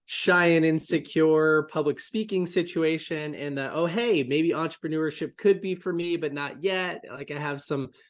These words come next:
some issues I've gotta work through as far as that's concerned," to, like, what you have today. What does that look like?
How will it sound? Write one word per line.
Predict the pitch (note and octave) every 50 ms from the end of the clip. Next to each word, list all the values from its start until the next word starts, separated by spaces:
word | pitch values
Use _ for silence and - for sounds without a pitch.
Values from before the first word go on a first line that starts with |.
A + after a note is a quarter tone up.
| _ -
some | - - D#3 D3+
issues | - F3+ F#3 F#3 - F#3 D#3+ E3+
I've | E3+ C#3+
gotta | E3 D#3+ D#3 D#3
work | D3+ D#3 D3+ C#3+ - -
through | E3+ D#3+ D3+ D3
as | C#3 -
far | - C#3 C3 B2+
as | B2+ C3
that's | - E3 D#3+ E3 E3 -
concerned," | - E3+ D#3 - - E3 D#3 D3+ D3+ D3 C#3+ C#3+ - _ _ _ -
to, | - F3 E3+
like, | D#3 D3+ D3 C#3+ C#3
what | D3 E3 D3+ - -
you | E3 -
have | B2+ D3 C3 B2+ A#2 -
today. | - C3+ A2+ A2+ G#2+ G#2
What | G2+ A2 B2+
does | C#3 C3+ B2+
that | C3 A#2 A2+
look | A#2 A2+ A2+ A2
like? | G#2 G2 G#2 - _